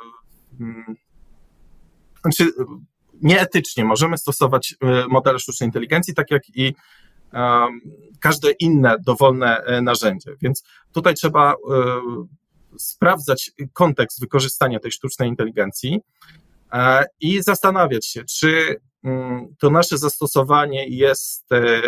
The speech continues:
etyczne, czy tak naprawdę wiemy, co ta sztuczna inteligencja, mm,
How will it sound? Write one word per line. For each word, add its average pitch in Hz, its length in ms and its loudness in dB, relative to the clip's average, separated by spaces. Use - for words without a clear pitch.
etyczne, 127 600 -2
czy 160 340 0
tak 151 140 -2
naprawdę 156 460 2
wiemy, 143 580 2
co 147 520 2
ta 127 80 2
sztuczna 147 360 -2
inteligencja, 127 920 2
mm, 110 460 -6